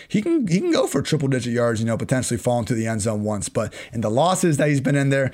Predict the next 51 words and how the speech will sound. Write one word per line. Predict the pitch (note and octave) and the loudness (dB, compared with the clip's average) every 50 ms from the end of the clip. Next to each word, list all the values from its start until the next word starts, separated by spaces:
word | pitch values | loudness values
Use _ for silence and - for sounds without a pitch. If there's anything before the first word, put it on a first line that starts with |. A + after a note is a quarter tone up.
| - - - | -6 -8 -4
he's | - B2+ C3 | -2 0 2
only | C3+ C3 A#2+ | 2 2 2
had | A#2 G#2 | 0 0
seven | - - C3 A#2+ B2 | 0 0 0 0 0
and | A#2+ A#2 | -2 -2
eleven | A2+ A2+ G#2+ G#2 G#2+ G#2+ | -2 -2 -2 -4 -4 -6
touches. | G2+ A2 G#2+ G#2 - G#2 G2+ - | -4 -2 -2 -2 -4 -6 -6 -4
So | - G#2+ G2+ | -4 -4 -4
truly, | - - - G3 F#3 D#3 D3 C3 B2 - - - - - | -2 0 2 2 2 2 2 0 -2 -4 -8 -14 -6 -2
anyone's | C#3+ D3 C#3 C#3 C3 B2+ B2+ | 0 2 2 2 2 2 2
idea | A#2+ A2+ B2 B2+ B2+ A#2+ | 2 2 2 0 2 2
of | A#2 G#2+ | 0 -2
a | G#2+ G#2 | -2 -6
true, | - - - D3 C#3+ C3 B2+ | -6 -4 -2 0 2 2 2
you | A#2 A#2+ | 0 0
know, | A#2 A2+ G#2 | -2 -2 -4
game | - B2+ B2 B2 A2+ | -4 -4 -4 -4 -4
script | - - C3 A#2+ - | -2 -2 -2 -2 -2
dependent, | - G#2+ - - C3+ B2+ B2 A#2+ A#2 G#2 - - - - - - | -6 -6 -2 0 0 2 2 0 -2 -4 -6 -14 -18 -14 -8 -2
uh, | A#2 A#2+ A#2 A2 - | 0 0 0 0 0
R | A2+ B2 B2 | 0 0 0
B | A#2+ A#2 A2 | 0 0 -2
two | G2+ - - G#3+ G3+ F#3+ | 0 2 2 2 4 4
in | F3 | 4
a | D#3 | 2
best | C3 D3+ C#3+ - - | 2 2 0 0 0
case | - C#3+ B2+ A#2 | 0 0 0 0
matchup | B2+ B2 B2 A#2 - C3+ B2 A2+ | 0 -2 -2 -2 0 0 0 0
and | A2+ G#2+ - C3 B2+ | -2 -2 0 0 0
probably | A#2+ A#2 | 2 0
more | A#2 A#2 A#2+ A#2 | 0 0 0 0
of | G#2+ | -2
an | G#2+ | -2
R | G#2+ A2+ A2+ | -2 -2 -2
B | G#2 A2 G#2+ | -2 -2 -4
three, | - B2 A#2 A2 | -4 -4 -2 -2
R | A2 A2 G#2 | 0 -2 -2
B | G#2+ G2+ | -2 -4
four, | - - - B2+ B2 A#2+ G#2+ - - - - - - | -4 -2 0 2 2 2 0 -2 -6 -14 -20 -12 -4
uh, | - A#2 A2+ A2 - | -2 0 0 0 0
in, | A#2+ A#2 A2+ - | -2 -4 -4 -2
in | A#2+ A#2 G#2+ | -2 -2 0
bab | A2 A2 A2 G#2+ G2 | 0 0 0 -2 -2
one. | G#2+ G#2 G2+ F#2+ | -2 -4 -4 -2
So, | - - A#2 G#2+ F#2+ - - - - - | -2 0 0 -2 -2 -4 -12 -18 -10 -6
you | A#2+ A#2+ | -2 -2
know, | B2 A#2 | 0 0
you | A2+ A#2 B2 C3 | 0 0 0 2
look | C#3+ C#3+ D3+ | 0 0 0
ahead | C3 A#2+ A#2+ C3 C3 C3 A#2 G#2+ - | 0 0 2 2 2 2 0 -2 -2
to, | - - C#3+ C#3 C3+ C3+ B2 | 0 2 2 2 2 2 0